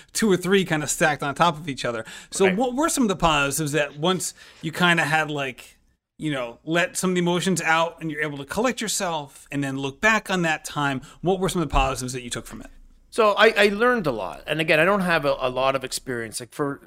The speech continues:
Speaker 2: for Mississauga, that was actually gonna be my second marathon. So I don't have a lot of experience, um, at this distance. I'm, I'm still learning a lot as I go, uh, you know, along.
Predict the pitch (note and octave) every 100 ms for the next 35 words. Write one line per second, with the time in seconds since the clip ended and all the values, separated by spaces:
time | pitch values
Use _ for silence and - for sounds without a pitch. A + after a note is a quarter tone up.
0 | - - C#3 C3+ E3+ F3 - F3 G#3 B2
1 | D3+ D3+ C#3 - C3+ A#2 A#2+ A#2 G#2+ G#2+
2 | - A2+ G2 G#2+ G2+ - - A#2+ - C#3+
3 | B2 - C#3 C#3+ A#2+ F3 F#3 D#3+ C#3+ C3
4 | B2 A#2+ A#2 - - B2 A2 G#2 - -
5 | G#2 F#2+ F#2+ E2+ F2+ _ _ _ _ _
6 | _ C3 B2+ B2 B2 - A#2 - - C#2
7 | - - A#2+ A#2+ A#2 - E3 C#3 C#3+ C#3
8 | C3+ A#2 A#2 A2+ G#2+ G#2+ A2 G#2+ - G#2+
9 | G#2+ A#2+ G#2 G#2+ A2 G2+